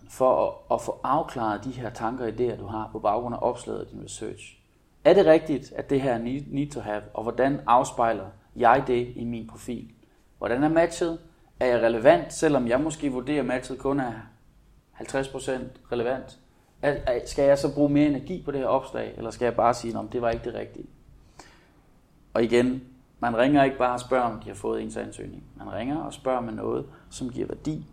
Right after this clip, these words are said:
til samtalen og til virksomheden. Og så skal du hjem og skrive. Så skal du hjem og skrive, øh, alt det, <laughs> har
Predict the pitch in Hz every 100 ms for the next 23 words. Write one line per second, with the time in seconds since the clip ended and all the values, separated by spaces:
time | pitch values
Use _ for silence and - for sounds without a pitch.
0 | - - - - - - - - _ _
1 | _ _ - - 92 98 98 - 113 -
2 | - _ _ _ _ - _ _ - 175
3 | 185 - - - 185 175 156 160 156 160
4 | - _ _ _ _ - 160 190 175 170
5 | 165 - 147 - 151 160 160 - 127 120
6 | 117 120 - - _ 190 165 - 165 160
7 | - - - - 131 - - - - _
8 | _ _ -